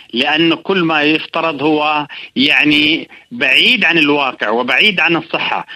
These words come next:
فهو يفترض أنه حماس انتهت، وأنه ماذا نريد أن نعمل ح-، في، بعد حماس. وحماس الآن، يعني، إذا كان، أنا بقدر كخبير عسكري،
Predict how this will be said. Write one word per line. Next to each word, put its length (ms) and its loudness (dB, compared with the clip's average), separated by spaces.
فهو 240 -2
يفترض 520 -2
أنه 220 0
حماس 520 -2
انتهت، 580 -2
وأنه 340 0
ماذا 280 0
نريد 400 0
أن 200 0
نعمل 460 -2
ح-، 220 -6
في، 480 -2
بعد 320 -2
حماس. 440 -2
وحماس 540 0
الآن، 580 0
يعني، 600 2
إذا 200 0
كان، 600 0
أنا 180 0
بقدر 480 -2
كخبير 520 0
عسكري، 580 0